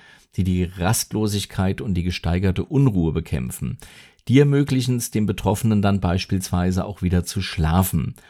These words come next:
Und zur langfristigen Therapie und zur Rückfallprophylaxe sollten Betroffene auch in der symptomfreien Zeit medikamentös behandelt werden. Schauen wir uns die Medikamente einmal an.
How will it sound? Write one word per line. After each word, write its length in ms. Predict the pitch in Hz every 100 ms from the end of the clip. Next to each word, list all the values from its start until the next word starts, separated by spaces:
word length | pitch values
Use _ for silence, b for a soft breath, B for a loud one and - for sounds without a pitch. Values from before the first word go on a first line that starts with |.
| B B B
Und 220 | 92 90
zur 180 | - 87
langfristigen 680 | 82 104 - 113 - 101 98
Therapie 580 | 98 90 92 - 98 95
und 140 | 82
zur 200 | - 82
Rückfallprophylaxe 1000 | 90 - - 107 - 92 95 92 87 -
sollten 300 | 85 82 82
Betroffene 580 | 82 80 85 87 90 82
auch 220 | - 82
in 120 | 90 82
der 120 | 82
symptomfreien 1040 | 82 80 - 92 98 101 - 78 76 -
Zeit 440 | - - - - - b b b _
medikamentös 960 | 80 82 82 80 78 - - 69 -
behandelt 600 | - - 76 76 76 73
werden. 380 | - - - 95 - _
Schauen 280 | - 117 135
wir 60 |
uns 180 | 135 131
die 100 | 127
Medikamente 800 | 120 120 120 117 101 87 92 78
einmal 300 | 73 76 -
an. 220 | - -